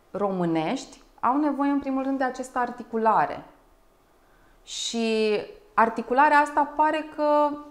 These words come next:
nu e nevoie de ea, pentru că oricum piața va cere produsul nostru.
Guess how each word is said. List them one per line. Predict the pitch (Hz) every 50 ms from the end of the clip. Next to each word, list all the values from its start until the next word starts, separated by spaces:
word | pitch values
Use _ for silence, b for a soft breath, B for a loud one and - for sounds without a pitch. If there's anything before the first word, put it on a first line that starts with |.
| - -
nu | 277 302 330
e | 320 311
nevoie | 311 302 269 277 302 294 262
de | 226 214 233
ea, | 233 240 240 220 180 - - -
pentru | 208 208 214 - -
că | 233 - - 254 254 254 262 247
oricum | 294 311 294 302 - 320 320 320 277
piața | 240 240 214 208 214 214 196
va | 185 180 170
cere | 175 - 180 175 160
produsul | 160 165 165 156 160 156 - 170 156
nostru. | 156 143 143 - - - B